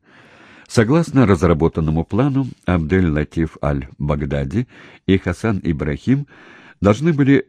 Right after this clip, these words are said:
со своими людьми обеспечить захват трёх военно-воздушных баз вокруг Каира: Альмазы, Гелиополиса и Гарб-Аль-Кахера.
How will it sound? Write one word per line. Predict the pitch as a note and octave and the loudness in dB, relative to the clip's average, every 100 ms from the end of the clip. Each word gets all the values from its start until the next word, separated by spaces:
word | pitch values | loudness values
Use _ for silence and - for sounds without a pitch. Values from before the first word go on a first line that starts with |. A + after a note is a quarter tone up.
| _ | _
со | - C3+ | -4 -4
своими | - A2+ G2+ F2+ | 0 0 2 2
людьми | F2+ D#2+ F#2+ C3 | 2 2 0 0
обеспечить | F#2 D#2+ - - A2 - G2+ | 0 -4 -6 -4 -4 -2 -4
захват | C#2 E2+ - G2+ G#2+ | -4 -6 -4 -4 -4
трёх | - E2 F#2 - - - | -4 -2 -2 -4 -14 -4
военно-воздушных | E2 E2 E2 D#2+ D2+ C#2 F2 - D2+ D2 | 0 0 -2 -2 -4 -4 -6 -4 -6 -6
баз | C2+ G2+ C3 - | -2 -2 -2 -4
вокруг | D#2+ D2 F#2 G#2 - _ - | -6 -4 -4 -4 -8 _ -4
Каира: | F#2 G2 E2 C#2+ G#1 - _ _ - - | -2 0 0 -2 -4 -10 _ _ -12 -4
Альмазы, | D#2 C2+ C#2+ A#2 A2+ A#2+ B2 - _ - | -4 -2 -2 -4 -4 -4 -6 -10 _ -4
Гелиополиса | E2 D#2 C#2 - F#2 A#2 A#2+ - A2+ - F#2 | 0 0 -2 -4 -2 -2 -4 -4 -6 -4 -2
и | E2 | -2
Гарб-Аль-Кахера. | D#2 G#2+ - _ D#2 F2+ F#2+ _ _ _ - F#2 - - A1+ G1+ | -2 -4 -6 _ -6 -4 -6 _ _ _ -10 -10 -10 -10 -10 -10